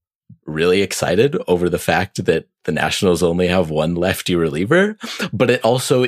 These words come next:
is just this kind of weird twist that says this is going to come into play at some point, right? Like, Murphy's Law of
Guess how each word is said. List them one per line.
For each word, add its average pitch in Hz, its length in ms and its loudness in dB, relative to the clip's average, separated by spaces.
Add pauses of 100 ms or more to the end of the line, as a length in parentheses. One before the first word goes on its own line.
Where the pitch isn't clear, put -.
is 104 200 0
just - 300 0
this 98 180 -2
kind 95 340 0
of 87 220 0 (280)
weird 95 560 2
twist - 540 -2
that 113 160 0
says 107 440 2 (260)
this 123 240 0
is 127 100 2
going 120 340 4
to 104 80 2
come 95 240 0
into 87 200 0
play 82 520 -2 (120)
at - 140 -8
some 78 200 0
point, 78 400 -4
right? 90 260 4
Like, 85 340 -2 (1000)
Murphy's 110 720 2
Law 92 480 2 (260)
of 82 500 -2